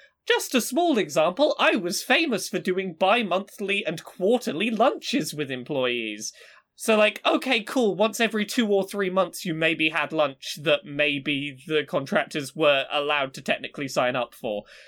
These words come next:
That doesn't dismiss the allegation that ninety-nine percent of the time they were walled away and not allowed to be involved in anything going on. It doesn't address shit like, "Oh, you're not allowed to take her to the hospital and she's not allowed to use the first aid room." Like,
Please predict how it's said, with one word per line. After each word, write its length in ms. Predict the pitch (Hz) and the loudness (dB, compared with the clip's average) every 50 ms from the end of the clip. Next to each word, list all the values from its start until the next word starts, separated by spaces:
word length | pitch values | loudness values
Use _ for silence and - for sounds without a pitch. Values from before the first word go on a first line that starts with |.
| - - _ _ _ | -20 -20 _ _ _
That 140 | 208 214 220 | 0 4 4
doesn't 380 | 262 269 226 240 240 226 - | 4 4 4 2 -2 -4 -6
dismiss 640 | - 208 220 - - 220 220 202 - - - - - - - - _ _ _ | -6 -6 -4 -2 0 2 4 4 2 2 -2 -6 -8 -10 -14 -20 _ _ _
the 140 | 190 190 196 | 0 2 2
allegation 640 | 185 185 185 180 185 196 190 - - 214 185 180 160 | 4 2 2 2 2 0 0 0 0 -2 -4 -4 0
that 180 | 160 170 160 - - _ _ _ - | 2 2 2 2 -4 _ _ _ -6
ninety-nine 640 | 143 160 202 220 220 - - 226 208 214 208 196 | 0 2 4 4 4 2 2 2 4 2 2 2
percent 320 | - 208 202 - 196 185 - | 0 -2 0 0 0 0 0
of 120 | 165 160 | -4 -6
the 80 | - 165 | -8 -2
time 280 | - - 185 180 175 170 | 0 0 2 2 2 2
they 100 | 185 175 | 0 2
were 160 | 156 160 156 | 2 0 0
walled 320 | 156 165 170 170 165 160 | 0 0 0 0 0 -2
away 260 | 175 156 165 165 160 151 | 0 0 2 2 2 2
and 160 | 139 143 147 | 0 0 0
not 220 | 160 160 - - - | -2 -2 0 0 -2
allowed 280 | 294 175 160 160 156 - | 0 0 -2 -4 -4 -8
to 120 | - 202 | -8 -6
be 140 | - 160 151 | -4 -4 -4
involved 420 | 151 147 151 151 143 135 131 - | -2 0 0 0 0 0 -2 -4
in 120 | 151 143 - | -6 -4 -4
anything 480 | - 143 143 143 147 156 - 156 147 147 | -4 -4 -4 -4 -6 -4 -4 -4 -4 0
going 320 | 147 147 139 139 139 147 | 0 2 2 0 -2 -2
on. 360 | 185 226 202 131 113 107 107 104 - - - - _ _ | -2 0 0 0 -2 -4 -8 -14 -16 -20 -20 -20 _ _
It 200 | - 156 156 143 | -2 -2 -2 0
doesn't 340 | 151 185 165 156 170 165 156 | 2 0 2 2 0 -2 -2
address 360 | - 147 147 175 156 151 - | -4 -4 -2 0 -2 0 -2
shit 320 | - - - - 151 143 - | -4 -4 -2 -2 -2 -2 -2
like, 280 | 147 139 135 135 - - - - _ _ _ _ _ _ - | -2 -2 -2 -2 -4 -10 -18 -20 _ _ _ _ _ _ 2
"Oh, 140 | 175 175 | 2 4
you're 180 | 165 156 165 170 | 4 4 2 4
not 200 | 170 170 160 - | 4 2 2 2
allowed 280 | 156 160 160 156 151 - | 2 2 2 0 0 -2
to 60 | 170 | -6
take 320 | 160 - - 156 156 - - | -6 -4 -4 -4 -4 -6 -4
her 240 | - 180 143 151 | -2 0 0 0
to 140 | 160 - 175 | -2 -2 -2
the 120 | 151 170 180 | 0 2 2
hospital 480 | 202 214 208 - - 156 - 139 123 | 2 0 0 -2 -6 -6 -6 -6 -8
and 100 | 123 135 | -8 -8
she's 220 | - 156 139 139 - | -8 -8 -6 -4 -2
not 140 | 160 - | -2 -2
allowed 240 | 147 147 151 147 147 | 0 0 0 0 -2
to 80 | - 160 | -2 -8
use 180 | 151 151 147 | -10 -10 -10
the 80 | - 156 | -12 -10
first 360 | - - 175 170 160 - - | -2 0 0 0 0 0 -2
aid 240 | 202 208 220 190 - | -2 -2 -2 -2 -4
room." 300 | 131 135 131 123 113 113 | -6 -6 -6 -6 -6 -4
Like, 240 | 120 123 123 - | -2 -2 -2 -2